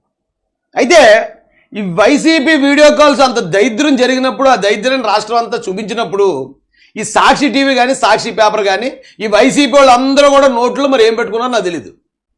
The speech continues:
ఒక్కడు కూడా మాట్లాడలేదు ఆ దరిద్రాన్ని చూసి. కానీ ఇప్పుడు ఈ, ఈ టైపు వీడియో కాల్స్ అని చెప్పి స్క్రీన్ షాట్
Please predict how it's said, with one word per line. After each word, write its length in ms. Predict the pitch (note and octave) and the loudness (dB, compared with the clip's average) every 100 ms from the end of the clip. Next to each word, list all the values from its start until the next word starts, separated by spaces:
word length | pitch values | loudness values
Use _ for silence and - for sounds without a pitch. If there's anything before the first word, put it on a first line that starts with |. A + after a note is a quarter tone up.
| _ _ _ _ _ - | _ _ _ _ _ -6
ఒక్కడు 420 | F3 - E4 D#4+ | -6 0 2 4
కూడా 100 | D#4+ D#4+ | 4 4
మాట్లాడలేదు 400 | C#4+ D4+ C4+ A3+ | 2 2 2 0
ఆ 60 | F#3 | 0
దరిద్రాన్ని 340 | G3 G#3+ G3 D#3+ | -2 -2 -6 -10
చూసి. 180 | - - _ _ _ _ _ _ - | -16 -20 _ _ _ _ _ _ -4
కానీ 220 | G#3+ C#4+ G#3+ F3 - _ _ - F#3 | 0 0 0 -4 -10 _ _ -16 -6
ఇప్పుడు 240 | D4 D#4 G#3+ G#3 A3+ - _ _ _ _ - | -2 2 2 2 -4 -14 _ _ _ _ -16
ఈ, 40 | A3 B3 | -8 -6
ఈ 20 | B3 E3 | -2 -2
టైపు 260 | B3+ A3+ B3 G#3 G3+ F#3 E3+ - - | -2 -2 0 0 0 -2 -4 -10 -8
వీడియో 200 | A3 C#4 C4+ | -2 2 2
కాల్స్ 220 | B3 A#3+ A#3+ | 0 -2 -4
అని 120 | A3 | -2
చెప్పి 240 | G3+ G#3 F3+ E3 - - | -2 -2 -2 -2 -10 -14
స్క్రీన్ 320 | G#3 A#3 A3+ | -12 -10 -8
షాట్ 160 | A3 | -8